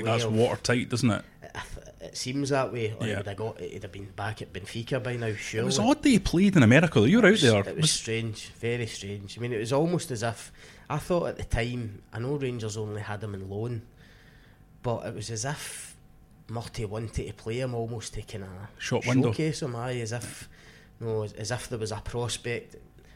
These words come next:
Speaker 2: Listen, I, I'm speculating, but maybe Benfica have said, "Look, you can get rid of him, but you'll need to find another club to take him
Speaker 1: Yeah.
Speaker 2: on loan. We, we'll no, no particularly want him back, so if you can get another club to take him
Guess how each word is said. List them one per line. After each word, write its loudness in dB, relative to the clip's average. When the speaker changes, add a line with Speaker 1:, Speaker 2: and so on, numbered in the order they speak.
Speaker 2:
Listen, -6
I, -8
I'm -8
speculating, -4
but -8
maybe -4
Benfica -8
have -8
said, -6
"Look, -12
you -12
can -8
get -10
rid -2
of 0
him, -6
but -6
you'll -8
need -6
to -6
find -6
another -6
club -8
to -8
take -6
him -8
Speaker 1:
Yeah. -2
Speaker 2:
on -4
loan. -4
We, -10
we'll -6
no, -4
no -12
particularly -10
want -8
him -12
back, -8
so -8
if -14
you -14
can -14
get -8
another -4
club -10
to -16
take -8
him -8